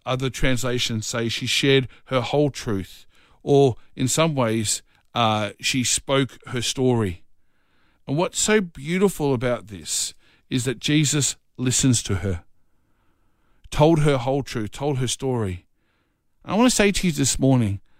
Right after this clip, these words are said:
that Jesus cares about your story.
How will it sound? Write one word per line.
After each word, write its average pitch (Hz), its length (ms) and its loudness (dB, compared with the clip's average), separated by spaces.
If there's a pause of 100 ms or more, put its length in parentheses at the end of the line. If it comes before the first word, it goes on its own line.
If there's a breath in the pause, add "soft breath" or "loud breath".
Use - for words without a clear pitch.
(120)
that - 260 -6
Jesus 175 380 0
cares 147 340 -2
about 120 240 -4
your 127 300 -2
story. 92 580 -4